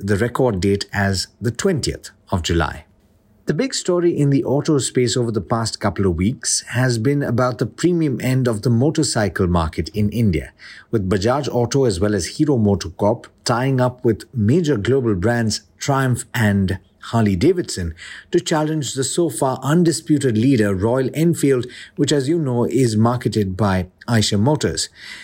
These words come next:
According to the latest development, Bajaj Auto has decided to ramp up production of the Triumph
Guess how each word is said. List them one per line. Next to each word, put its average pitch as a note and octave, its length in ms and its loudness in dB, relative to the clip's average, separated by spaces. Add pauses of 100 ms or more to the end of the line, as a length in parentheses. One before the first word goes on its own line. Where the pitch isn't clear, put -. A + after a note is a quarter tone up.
(360)
According F#3+ 400 0
to D#3 80 2
the C3 100 0
latest C3+ 640 -2
development, A2+ 600 0 (340)
Bajaj B2+ 540 0
Auto B2 300 2
has A2+ 260 0
decided A#2 500 0
to G2 120 -2
ramp A#2 280 -2
up G#2+ 220 -4
production G#2+ 640 0
of G2+ 240 -4
the G2+ 80 -2
Triumph A#2 480 -2